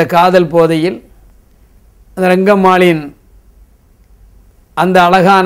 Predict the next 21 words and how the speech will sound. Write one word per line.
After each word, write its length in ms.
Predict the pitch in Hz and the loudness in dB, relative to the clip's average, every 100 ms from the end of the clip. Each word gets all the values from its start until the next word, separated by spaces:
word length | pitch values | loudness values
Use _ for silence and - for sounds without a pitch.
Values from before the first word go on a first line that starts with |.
| 175 | 0
வதனத்தை 420 | 170 185 180 180 165 | 0 0 0 -2 -2
பார்த்து 400 | 170 165 - 190 160 | 0 0 0 -2 0
மயக்கமுற்று 680 | 165 170 175 160 143 185 175 - - _ _ _ _ _ _ 147 170 | -2 0 -2 -4 -2 -2 -2 -6 -18 _ _ _ _ _ _ -2 0
எதை 160 | 185 196 185 | 2 2 0
கேட்டாலும் 560 | 202 165 208 208 226 208 - - | 0 2 2 2 -2 -6 -14 -6
சரி 220 | 175 190 214 | -2 2 2
என்று 160 | 196 180 | 0 0
சொல்லுகின்ற 420 | 165 180 180 175 165 156 147 | 0 0 0 2 2 0 -2
நிலையிலிருந்து 600 | 160 190 180 170 160 185 180 - | 0 0 2 0 2 0 0 0
சரி 220 | 160 170 | 0 2
என்று 180 | 165 151 127 | 0 -4 -10
சொன்னான். 380 | 139 139 151 - _ _ _ _ _ _ _ _ _ _ _ 165 | -12 -10 -14 -16 _ _ _ _ _ _ _ _ _ _ _ -4
அங்கே 240 | 175 175 170 175 | 0 0 0 2
கோயில் 340 | 185 190 175 | 4 4 2
முன்பு 300 | 170 165 165 151 139 - _ _ 156 | -2 -2 -2 -2 -6 -14 _ _ -4
திருமணம் 400 | 165 170 165 156 | -2 0 0 -2
நடந்தது. 400 | 151 143 143 165 - - | -4 -6 -6 -8 -10 -6
மொட்டை 220 | 170 202 190 | -2 0 2
மாடியிலே 280 | 180 175 175 165 | 2 2 0 2
மேலே 180 | 170 165 165 | 2 2 2
ஏறினார்கள், 540 | 160 160 160 143 180 | 0 0 -2 -2 -4